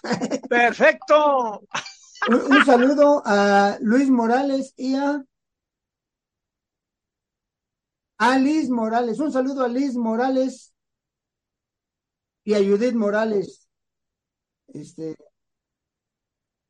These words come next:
Speaker 1: las tortillas de harina, ¿a quién le gustan? Ah, bueno.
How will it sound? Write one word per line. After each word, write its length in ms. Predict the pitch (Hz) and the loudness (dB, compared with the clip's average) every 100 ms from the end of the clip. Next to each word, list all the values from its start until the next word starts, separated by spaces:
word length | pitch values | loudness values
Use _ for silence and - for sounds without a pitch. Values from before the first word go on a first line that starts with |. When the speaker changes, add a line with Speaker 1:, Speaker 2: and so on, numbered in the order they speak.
| _ _ _ _ _ _ _ _ _ _ _ _ _ _ _ _ _ _ - - - | _ _ _ _ _ _ _ _ _ _ _ _ _ _ _ _ _ _ -20 -20 -12
Speaker 1:
las 140 | - | -10
tortillas 420 | 190 175 226 233 | -8 -8 -4 -2
de 100 | 190 | -2
harina, 400 | 185 196 226 262 277 208 | 0 0 0 -2 -4 -4
¿a 80 | |
quién 140 | - 240 | -4 -6
le 60 | |
gustan? 380 | 233 240 233 294 311 _ _ _ _ _ _ _ _ _ _ _ _ _ _ _ _ _ _ _ _ _ _ _ _ _ _ _ _ _ _ | -4 -6 -6 -8 -10 _ _ _ _ _ _ _ _ _ _ _ _ _ _ _ _ _ _ _ _ _ _ _ _ _ _ _ _ _ _
Ah, 180 | - 180 | -6 -4
bueno. 640 | 175 156 156 165 185 190 | -4 -8 -6 -6 -6 -8